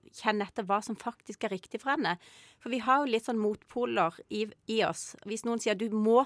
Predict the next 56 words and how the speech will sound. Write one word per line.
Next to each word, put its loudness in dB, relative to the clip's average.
ta 4
abort», -2
så 0
er 0
det 2
mange 2
jenter 0
og -4
kvinner -2
som -8
sier, 0
«Nei, -2
men -6
det 0
er 0
mitt -8
valg, 0
og -2
jeg 2
vurderer 0
faktisk -2
å -4
fullføre.» -6
Og -4
så -4
når 2
man 4
begynner 0
å 0
gå 2
etter -4
og 0
sier, 2
«Men 2
hva 4
tenker -2
du 0
i -4
forhold 0
til -2
å -10
fullføre? -2
Hvilke -2
konsekvenser -4
vil -2
det -6
få -4
for -8
deg? 0
Hvilke -4
konsekvenser -4
vil -2
det -10
få 0
hvis -10
du -18